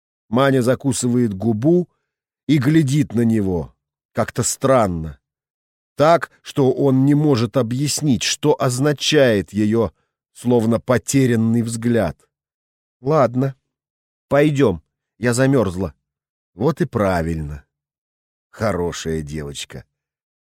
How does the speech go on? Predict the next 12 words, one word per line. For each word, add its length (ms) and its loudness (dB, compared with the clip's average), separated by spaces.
Но 140 0
ты 160 0
меня 200 4
непременно 640 2
испортишь, 800 -2
да? 240 2
И 80 -4
снова 720 2
в 80 -4
ее 380 -2
голосе 640 0
что-то 580 -4